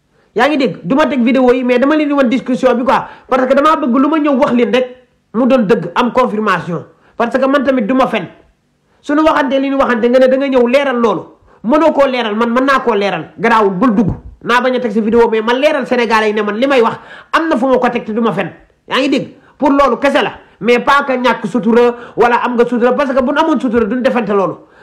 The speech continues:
Moom moo ma nettali carrément ci gémmiñu boppam. Daan ne ma, xale bu góor bi. Yaa ngi dégg? Profilu jigéen la def, tuddee ko Marie. Man ma yaakaar ne jigéen la may waxtaan ak moom.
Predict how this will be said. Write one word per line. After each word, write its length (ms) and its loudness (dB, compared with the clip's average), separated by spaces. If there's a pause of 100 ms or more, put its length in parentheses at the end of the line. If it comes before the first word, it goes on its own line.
(140)
Moom 280 2
moo 120 0
ma 100 -2
nettali 420 -4
carrément 480 -2
ci 120 -4
gémmiñu 260 2
boppam. 320 -6 (460)
Daan 220 0
ne 80 -4
ma, 120 -8 (260)
xale 220 0
bu 120 0
góor 260 2
bi. 100 -14 (1200)
Yaa 140 0
ngi 80 -2
dégg? 240 -2
Profilu 500 0
jigéen 280 2
la 80 -2
def, 160 -6
tuddee 280 0
ko 120 -2
Marie. 300 -6 (560)
Man 220 0
ma 100 0
yaakaar 340 0
ne 160 2
jigéen 260 0
la 80 0
may 180 0
waxtaan 300 -2
ak 40 -2
moom. 220 -4